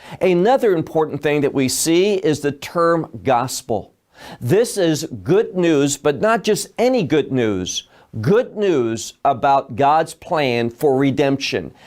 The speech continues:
And whenever we speak about redemption, the first thought that should come into our mind is the kingdom of God. So in this Gospel of John,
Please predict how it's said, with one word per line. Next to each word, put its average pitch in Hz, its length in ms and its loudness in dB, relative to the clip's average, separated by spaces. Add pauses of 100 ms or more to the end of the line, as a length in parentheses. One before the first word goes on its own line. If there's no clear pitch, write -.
(160)
And 170 200 2
whenever 202 380 2
we 240 160 -2
speak - 380 -4
about 160 360 0
redemption, 156 840 -2 (280)
the 139 100 0
first - 560 -2
thought 202 260 0
that 156 140 -2
should 151 180 -4
come 185 220 -2
into 208 240 -2
our 214 100 2
mind 113 480 0 (180)
is 139 280 0
the 165 80 0
kingdom 180 580 0
of 151 160 0
God. 180 400 -2 (420)
So 190 320 0
in 247 280 2
this 240 180 0
Gospel 214 500 0
of 180 120 0
John, 131 460 0